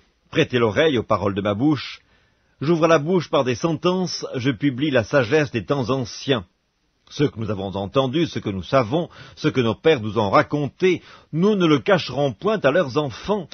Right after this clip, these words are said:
Nous dirons à la génération future les louanges de l'Éternel et sa puissance et les prodiges qu'il a opérés.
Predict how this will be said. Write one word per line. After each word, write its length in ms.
Nous 140
dirons 500
à 60
la 100
génération 560
future 520
les 120
louanges 500
de 80
l'Éternel 680
et 80
sa 160
puissance 840
et 100
les 120
prodiges 760
qu'il 160
a 80
opérés. 600